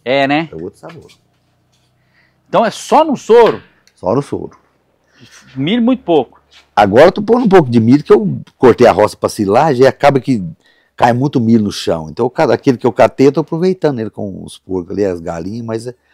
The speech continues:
Speaker 2: praticamente só no soro.
Speaker 1: É muita proteína, né?
Speaker 2: É, muita. Muita
Speaker 1: O
Speaker 2: proteína.
Speaker 1: soro tem bastante proteína.
Speaker 2: É.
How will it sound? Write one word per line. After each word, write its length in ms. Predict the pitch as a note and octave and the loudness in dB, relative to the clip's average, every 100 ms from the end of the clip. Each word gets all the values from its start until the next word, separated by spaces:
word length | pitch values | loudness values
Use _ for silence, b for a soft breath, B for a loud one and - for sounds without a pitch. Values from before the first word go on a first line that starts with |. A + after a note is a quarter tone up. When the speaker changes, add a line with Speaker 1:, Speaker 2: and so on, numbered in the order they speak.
| _ - | _ -2
Speaker 2:
praticamente 520 | A#2 C3+ C#3+ C3+ D#3+ | 0 0 0 -2 -2
só 120 | F3 | -2
no 100 | A3 | -4
soro. 360 | A3+ - E2 - _ _ _ _ _ - | -6 -12 -12 -14 _ _ _ _ _ -14
Speaker 1:
É 80 | |
muita 240 | B2 D3 - | -12 -12 -14
proteína, 720 | D#3 D3+ E3 C3+ B2+ C#3 C3+ | -16 -12 -10 -8 -8 -8 -10
né? 120 | C#3 | -12
Speaker 2:
É, 320 | F2+ F2 E2+ - _ _ | -10 -10 -10 -14 _ _
muita. 400 | F#2 F2+ - _ _ _ _ _ _ _ _ _ _ _ _ _ _ | -20 -20 -20 _ _ _ _ _ _ _ _ _ _ _ _ _ _
Muita 200 | G#2 G2 | -16 -12
Speaker 1:
O 20 | F#2 | -10
Speaker 2:
proteína. 300 | F2+ - A#2 | -8 -6 -6
Speaker 1:
soro 100 | A#2+ | -6
tem 200 | B2+ A2+ | -8 -6
bastante 500 | A2+ A2 - C#3 - | -6 -6 -10 -12 -10
proteína. 500 | C3 - A2 G#2 F#2 | -16 -14 -16 -10 -2
Speaker 2:
É. 300 | F2+ E2 | 0 0